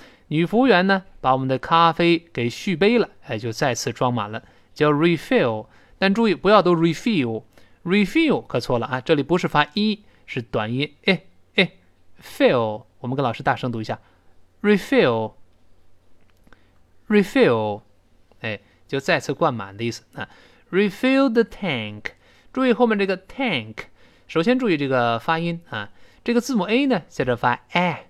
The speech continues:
就是口型最大的，像梅花一样那个哎，然后呢，后面是个舌根音，舌根音拱上去了，因为后面有个 k，这个 k 是舌根的爆破，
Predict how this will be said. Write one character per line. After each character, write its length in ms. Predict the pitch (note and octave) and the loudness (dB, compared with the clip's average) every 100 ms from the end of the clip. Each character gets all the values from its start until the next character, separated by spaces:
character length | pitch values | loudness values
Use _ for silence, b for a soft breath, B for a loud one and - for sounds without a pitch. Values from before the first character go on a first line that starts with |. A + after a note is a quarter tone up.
| _ _ | _ _
就 100 | - | -8
是 60 | A#2 | -8
口 180 | - A2+ | -6 -4
型 160 | C#3 | -2
最 160 | D#3 D3+ | 0 0
大 160 | D3 | 0
的， 80 | B2 | -2
像 160 | A2+ A#2+ | -4 -4
梅 160 | A#2+ | -4
花 240 | D3 D#3 D3+ | -2 0 0
一 60 | |
样 160 | B2+ A2 | -2 -6
那 40 | |
个 120 | A2 - | -8 -4
哎， 280 | - F3+ - b b b b b | 0 0 0 b b b b b
然 160 | F#3+ | 2
后 140 | B3+ D4 | 4 4
呢， 180 | A#3+ A3 b b | 2 0 b b
后 180 | - F#3+ | 0 2
面 100 | E3 | 2
是 140 | D3+ | 0
个 140 | C3+ | -2
舌 240 | A#2 C3+ D#3 | -2 -2 -2
根 200 | F#3+ F#3 | 0 0
音， 160 | F#3 F#3+ _ - | -2 -4 _ -8
舌 220 | - D3 | -2 0
根 160 | E3 | 2
音 160 | D#3+ D3+ | 0 0
拱 200 | C3 G#2+ | -2 -6
上 140 | B2 | -6
去 140 | A2+ G#2+ | -6 -8
了， 80 | - - b b | -10 -20 b b
因 100 | F#3+ | 2
为 80 | A#3+ | 4
后 160 | A#3+ A#3 | 6 4
面 100 | C3+ | 4
有 60 | |
个 100 | A#2 C#3+ - | 0 -2 -4
k， 220 | - - b b b b | 0 2 b b b b
这 140 | D#4+ | 2
个 100 | B3 | 4
k 200 | - - | 2 -4
是 300 | - - C#3+ | -6 -2 -2
舌 280 | B2+ - G#3 | -2 2 2
根 280 | B3+ D#4 D4+ | 4 0 2
的 100 | E3+ | 2
爆 180 | C#3 C#3 | 4 2
破， 280 | - C3 | 2 0